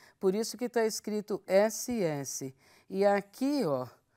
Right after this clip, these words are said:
que tá o que eu disse pra vocês, que é a configuração absoluta de cada centro quiral. Então, tem o centro que é S S e tem o centro que é R R.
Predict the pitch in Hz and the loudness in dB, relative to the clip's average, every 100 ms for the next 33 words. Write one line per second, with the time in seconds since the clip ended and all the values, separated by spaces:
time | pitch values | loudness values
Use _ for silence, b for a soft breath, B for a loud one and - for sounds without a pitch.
0 | b b - 180 170 185 180 180 - 170 | b b -6 -6 -2 4 6 4 2 -4
1 | 185 165 170 - 180 190 185 190 - 220 | -4 -2 -4 -6 -4 -2 -2 -2 -2 -4
2 | - 233 226 226 220 - 190 202 190 190 | 0 0 0 -4 -4 -6 -2 2 2 0
3 | - 226 214 196 - 202 196 202 220 214 | -2 -4 -4 -8 -6 -4 -4 -2 -4 -2
4 | - 220 220 - 214 208 226 - 226 175 | 0 0 0 -4 -6 -6 -8 -4 0 0
5 | 151 - B B B - 180 208 208 208 | -2 -6 B B B -4 0 2 2 0
6 | 208 196 175 - 196 180 175 - 160 165 | 0 0 -2 -2 0 0 -2 -2 0 0
7 | - 220 214 240 247 254 - 240 233 - | -2 0 0 0 -2 -6 -6 -6 -6 -6
8 | - 214 214 220 - 214 202 214 226 185 | -4 -6 -6 -8 -2 2 2 0 0 -2
9 | 151 135 | -2 -6